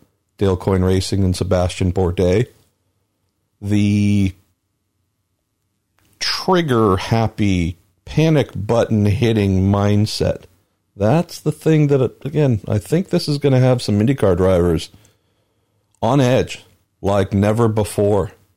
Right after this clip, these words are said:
Think about those who have been in a little bit of a rut the last year or two. We're really hoping next season will be a turnaround for them.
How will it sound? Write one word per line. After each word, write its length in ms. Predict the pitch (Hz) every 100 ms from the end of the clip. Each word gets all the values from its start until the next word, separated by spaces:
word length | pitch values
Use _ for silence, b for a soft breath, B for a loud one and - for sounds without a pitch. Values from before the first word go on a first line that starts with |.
| _ _
Think 260 | - 139 175
about 260 | 185 180 147
those 400 | 135 151 143 -
who 180 | 123
have 260 | 110 101 98
been 480 | 104 113 113 113 - _ _ _ _ _ _ _ _ _ _ _ -
in 100 | 120
a 60 |
little 320 | 131 175 180 156
bit 160 | 151
of 60 | 127
a 60 |
rut 520 | 117 104 101 - - - - _ _ -
the 80 |
last 340 | 98 95 90 -
year 200 | 92 87
or 40 |
two. 340 | - - 69 98 _ _ _ _ _ -
We're 120 | 104
really 400 | 104 120 147 135
hoping 640 | - 131 131 107 90 87 - _ _ -
next 260 | 113 104
season 400 | - 110 101 98
will 100 | 95
be 140 | 90 98
a 60 |
turnaround 600 | 95 - 107 95 85 82
for 140 | - 82
them. 300 | 76 73